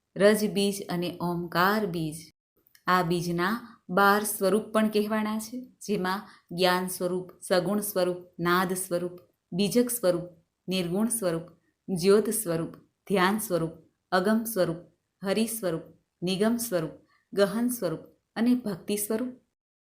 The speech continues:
બાબા રામદેવ પીર માટે અખંડ જ્યોત પ્રગટાવાય છે. જ્યોતિ સ્વરૂપે બાબા રામદેવ પીર પોતાના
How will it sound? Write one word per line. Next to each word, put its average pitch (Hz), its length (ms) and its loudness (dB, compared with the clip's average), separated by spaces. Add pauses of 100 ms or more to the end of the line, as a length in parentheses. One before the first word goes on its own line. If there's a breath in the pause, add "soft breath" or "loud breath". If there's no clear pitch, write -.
(280)
બાબા 208 300 4
રામદેવ 196 580 0
પીર 180 260 -2
માટે 175 300 -2
અખંડ 196 500 -4
જ્યોત 180 440 -2
પ્રગટાવાય 220 640 -2
છે. - 280 -10
જ્યોતિ 185 380 0
સ્વરૂપે 175 520 -2
બાબા 165 340 -4
રામદેવ 165 500 -2
પીર 196 220 -4
પોતાના 160 420 -4